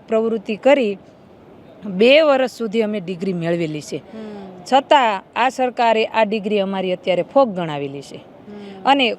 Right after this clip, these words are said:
Speaker 1: કોઈ બી જે એના ગતકડા છે ને
Speaker 2: હમ.
Speaker 1: કે લક્ષ્મીબાઈ યોજના હોય, ઇન સ્કૂલ હોય, આવા બધા ગતકડામાં બહારથી ટ્રેનરો આવે છે.
Speaker 2: હમ.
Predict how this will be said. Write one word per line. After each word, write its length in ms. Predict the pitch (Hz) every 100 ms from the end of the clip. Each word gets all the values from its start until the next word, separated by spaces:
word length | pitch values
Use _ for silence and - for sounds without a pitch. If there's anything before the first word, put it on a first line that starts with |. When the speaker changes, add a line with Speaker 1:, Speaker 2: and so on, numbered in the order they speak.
| -
Speaker 1:
કોઈ 260 | 247 302
બી 240 | 269 330 285
જે 180 | 311
એના 200 | 302 302
ગતકડા 560 | 262 269 277 302 311 320
છે 200 | - 466
ને 160 | 311 165 220
Speaker 2:
હમ. 300 | 214 190 -
Speaker 1:
કે 120 | 262
લક્ષ્મીબાઈ 720 | 220 277 - 285 269 269 269
યોજના 400 | 262 262 247 269
હોય, 380 | 254 262 254 226 - - -
ઇન 180 | 247 285
સ્કૂલ 440 | 294 - 285 277 254
હોય, 440 | 262 277 269 190 - - - -
આવા 320 | 214 269 330
બધા 320 | 311 311 320 330
ગતકડામાં 760 | 262 - 339 339 320 330 330
બહારથી 400 | 320 349 - 440
ટ્રેનરો 480 | - 370 320 233 185
આવે 280 | 160 143 139
છે. 360 | - - -
Speaker 2:
હમ. 240 | 226 214